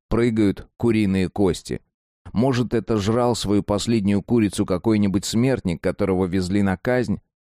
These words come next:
Вор старался не дотрагиваться до костей, хотя усидеть на корточках нелегко. Телега подскакивала на колдобинах, и приходилось под звон кандалов хвататься руками за липкие борта и скользкий пол.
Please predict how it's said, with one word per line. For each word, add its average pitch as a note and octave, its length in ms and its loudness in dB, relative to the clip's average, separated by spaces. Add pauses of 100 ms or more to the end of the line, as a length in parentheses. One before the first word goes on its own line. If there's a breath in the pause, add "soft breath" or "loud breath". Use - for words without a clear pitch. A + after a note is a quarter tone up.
(220)
Вор C3 360 0
старался A#2 500 0
не G#2+ 140 4
дотрагиваться G2+ 720 -2
до E2+ 120 -2
костей, F2+ 600 -2 (140)
хотя G2+ 280 -2
усидеть G2+ 480 0
на F2 100 -2
корточках G2 640 -2
нелегко. F2 580 -2 (480)
Телега D3 360 2
подскакивала G2 760 0
на F#2 140 0
колдобинах, G2+ 840 0
и F#2 100 -2
приходилось A2+ 580 0
под F2+ 240 -2
звон G#2+ 320 0
кандалов F2+ 560 2
хвататься F#2+ 640 -2
руками G#2+ 440 0
за E2+ 180 0
липкие F#2+ 380 0
борта E2 420 -2
и E2+ 60 0
скользкий F2 520 -2
пол. D#2 380 0